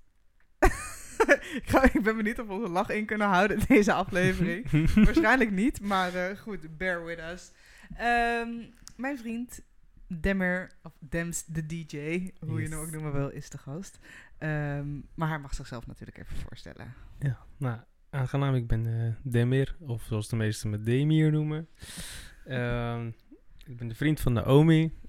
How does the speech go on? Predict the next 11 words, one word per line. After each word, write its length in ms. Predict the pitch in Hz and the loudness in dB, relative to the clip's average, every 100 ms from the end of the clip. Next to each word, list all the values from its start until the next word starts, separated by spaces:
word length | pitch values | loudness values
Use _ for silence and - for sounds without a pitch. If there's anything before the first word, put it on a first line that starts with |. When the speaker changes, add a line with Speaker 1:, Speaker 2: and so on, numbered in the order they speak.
| - - | -18 -14
Speaker 2:
Ik 160 | - 107 | -12 -8
ben 100 | 104 | -6
D 220 | 107 123 123 | -2 -2 2
J, 80 | 127 123 | 0 0
ik 260 | 120 147 120 - | -4 -8 -14 -6
ben 280 | 110 101 98 - | -4 -4 -10 -12
docent 600 | - 113 107 - 117 117 | -10 -4 -4 -4 -4 -4
in 60 | 110 | -4
het 80 | 107 | -2
basisonderwijs. 1040 | 120 131 - 123 120 117 117 120 - - - - - - - - - _ | -2 -2 -4 -2 0 0 0 -4 -10 -18 -20 -20 -18 -16 -18 -20 -20 _
Ehm, 440 | 135 120 113 113 | -16 -14 -14 -14